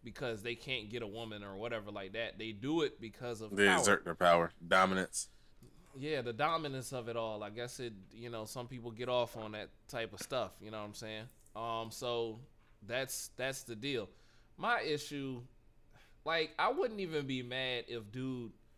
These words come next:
Speaker 1: went after women who look young. Like, we have women that look freaking young, okay? They're like, they're like thirty and they look about fifteen. We've seen it.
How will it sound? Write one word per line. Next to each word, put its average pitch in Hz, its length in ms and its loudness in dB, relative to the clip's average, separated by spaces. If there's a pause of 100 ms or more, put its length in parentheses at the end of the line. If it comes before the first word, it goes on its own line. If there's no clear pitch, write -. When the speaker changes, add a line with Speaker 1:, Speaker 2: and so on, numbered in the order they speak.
(460)
Speaker 1:
went 127 200 -4
after 123 340 -2
women 117 400 4 (100)
who 117 340 -6 (880)
look 143 520 -2
young. 127 460 -2 (1900)
Like, 131 340 2 (240)
we 208 120 -2
have 220 260 6
women 214 320 2
that 180 180 2
look 180 580 0 (180)
freaking 160 380 4
young, 135 440 2
okay? 170 420 6
They're 160 140 6
like, 151 320 4 (280)
they're 156 140 0
like 151 360 4 (320)
thirty 165 360 4
and 135 80 0
they 135 80 0
look 143 220 2
about 139 260 2
fifteen. 151 720 -4 (920)
We've 220 220 -2
seen 220 380 4
it. 123 160 -4